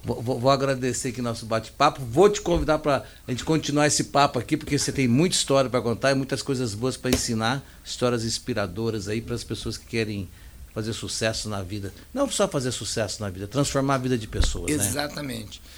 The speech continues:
Speaker 2: Porque se não for isso, não vale a pena, né? E aí a empresa continuou crescendo. O resumo do Grupo Paraná, e veio a Paraná Empreendimento, veio outras empresas, né?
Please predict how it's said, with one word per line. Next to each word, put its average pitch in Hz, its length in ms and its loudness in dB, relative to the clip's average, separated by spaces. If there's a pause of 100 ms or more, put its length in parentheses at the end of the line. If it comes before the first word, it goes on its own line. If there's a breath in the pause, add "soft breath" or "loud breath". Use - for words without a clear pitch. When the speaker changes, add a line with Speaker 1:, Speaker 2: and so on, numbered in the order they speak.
(100)
Speaker 2:
Porque - 160 -6
se 427 100 -2
não 320 120 0
for 220 200 0
isso, 196 240 -2
não 208 80 -6
vale 190 200 -2
a 208 40 -2
pena, 165 400 -4
né? 139 180 -6
E 202 140 0
aí 269 220 0
a 285 100 0
empresa 196 360 -2
continuou 151 440 -6
crescendo. 208 720 -2 (400 loud breath)
O 131 60 -8
resumo 156 440 -2
do 139 100 -4
Grupo 135 280 -8
Paraná, 139 440 -4
e 135 80 -6
veio 135 180 -4
a 135 40 -6
Paraná 131 320 -4
Empreendimento, 131 720 -2
veio 127 200 -4
outras 131 280 -6
empresas, 180 560 -4
né? 175 200 -6